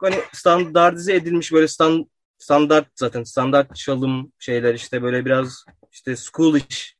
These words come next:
caz. Böyle birazcık hani s-, sıkıcı bir yerde bence. Sa-, hem sound olarak da, yani kompozisyon olarak da yine bence öyle. O yüzden birazcık böyle,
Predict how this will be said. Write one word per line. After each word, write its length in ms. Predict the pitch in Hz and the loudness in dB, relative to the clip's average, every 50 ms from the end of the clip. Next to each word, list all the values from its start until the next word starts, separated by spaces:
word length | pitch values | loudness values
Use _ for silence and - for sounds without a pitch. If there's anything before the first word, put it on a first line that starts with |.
| _ - - - _ _ _ _ _ _ _ | _ -20 -20 -20 _ _ _ _ _ _ _
caz. 440 | 120 127 123 120 120 120 123 - _ _ - | -4 -2 -2 -2 -2 -4 -10 -20 _ _ -4
Böyle 180 | 131 147 156 | -2 0 0
birazcık 440 | 165 170 175 170 175 165 170 180 - _ _ _ _ _ _ | 2 0 0 0 -2 -4 -4 -6 -14 _ _ _ _ _ _
hani 120 | - 147 151 | -10 -10 -10
s-, 220 | - - - _ _ _ | -10 -14 -20 _ _ _
sıkıcı 380 | - - - 170 170 220 233 | -20 -14 -12 -8 -8 -6 -2
bir 60 | 220 185 | 0 2
yerde 260 | 135 113 107 107 107 | 2 4 2 2 -2
bence. 280 | 104 107 117 147 151 - _ _ | -4 -4 -6 -8 -10 -12 _ _
Sa-, 160 | - 127 113 | -6 -4 -2
hem 120 | 139 151 | -2 -2
sound 260 | 143 - 160 160 160 - - | 0 0 0 0 0 -2 -2
olarak 360 | 135 131 127 131 131 - - | -2 -2 -2 -2 -4 -6 -6
da, 180 | 135 135 147 - _ _ _ - | -6 -6 -6 -10 _ _ _ -10
yani 140 | 131 139 143 | -8 -4 -2
kompozisyon 640 | 175 180 180 185 190 180 - - 196 190 180 - - _ _ | 0 0 0 0 -4 -6 -2 -2 -2 -2 -2 -4 -8 _ _
olarak 460 | - 143 156 165 165 170 165 - _ 123 | -6 0 2 2 2 2 0 -4 _ -6
da 40 | |
yine 240 | 110 104 101 98 95 | -6 -4 -4 -4 -4
bence 260 | 98 98 98 98 107 | -6 -6 -6 -6 -6
öyle. 160 | 107 117 143 160 | -6 -4 -2 0
O 100 | 151 151 | 0 0
yüzden 280 | 151 156 165 165 156 - _ _ _ _ _ _ _ 139 | 0 -2 -2 -4 -4 -8 _ _ _ _ _ _ _ 0
birazcık 380 | 147 151 156 151 156 156 - | 2 4 4 2 0 -4 -2
böyle, 340 | 165 165 160 165 165 143 | 0 2 4 4 2 0